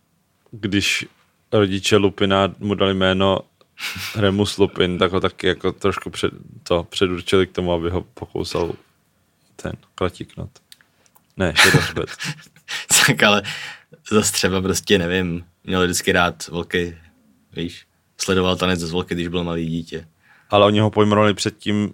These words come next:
Speaker 1: nebo hned, jak se narodil.
Speaker 2: No to je pravda, tak jeho otec měl rád vlky.
Speaker 1: Jeho otec měl rád vlky, no.
Speaker 2: Kevin Costner byl jeho oblíbený herec.
Speaker 1: Asi jo, no.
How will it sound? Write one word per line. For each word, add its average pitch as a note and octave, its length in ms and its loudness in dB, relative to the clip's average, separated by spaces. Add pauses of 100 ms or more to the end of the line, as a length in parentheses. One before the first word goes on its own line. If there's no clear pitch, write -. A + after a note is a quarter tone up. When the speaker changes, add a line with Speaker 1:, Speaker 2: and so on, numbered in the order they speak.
Speaker 1:
nebo G2 160 2
hned, G2 280 -2
jak G2 120 2
se - 120 -6
narodil. G#2 520 2 (880)
Speaker 2:
No F#2+ 100 -4
to F2+ 80 -4
je E2+ 60 -2
pravda, E2 420 -2
tak F#2 200 -6
jeho F#2+ 180 0
otec F#2 220 -4
měl F#2 140 2
rád E2 180 0
vlky. F2 220 -6
Speaker 1:
Jeho F2+ 120 -2
otec F2+ 300 -2
měl D#2+ 160 -6
rád D#2 240 -4 (260)
vlky, E2 320 -14 (140)
no. - 60 -20 (720)
Speaker 2:
Kevin F#2+ 260 4
Costner F#2 300 -2
byl F2 100 0
jeho F2 140 -2
oblíbený F2 380 -4
herec. E2 440 -6 (280)
Speaker 1:
Asi - 320 -4
jo, A#1 260 -8
no. G1+ 140 -14